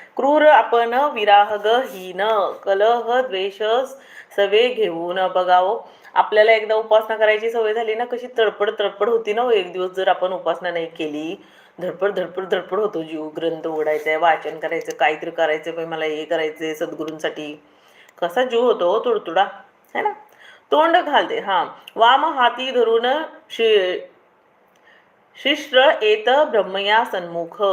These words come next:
जीवा धरुणी उजवे हाती, नाचे कली अतिप्रीती, दोषोत्तरे करी स्तुती, पुण्य पाप संमिश्रित, वाकुल्या दावी हासे रडे,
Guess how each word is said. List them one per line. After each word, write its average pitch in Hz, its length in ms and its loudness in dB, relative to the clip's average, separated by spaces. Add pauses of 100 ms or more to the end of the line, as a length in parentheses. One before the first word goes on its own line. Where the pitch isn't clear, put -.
(440)
जीवा 247 320 4
धरुणी 247 420 0
उजवे 208 440 -4
हाती, 170 540 -6 (300)
नाचे 202 420 2
कली 240 300 -2
अतिप्रीती, 180 920 -6 (220)
दोषोत्तरे 208 760 2 (320)
करी 233 320 2
स्तुती, 214 760 -6
पुण्य 254 300 0
पाप 226 380 2
संमिश्रित, 208 1400 -4 (640)
वाकुल्या 269 640 2
दावी 247 560 0 (340)
हासे 233 400 2
रडे, 180 500 0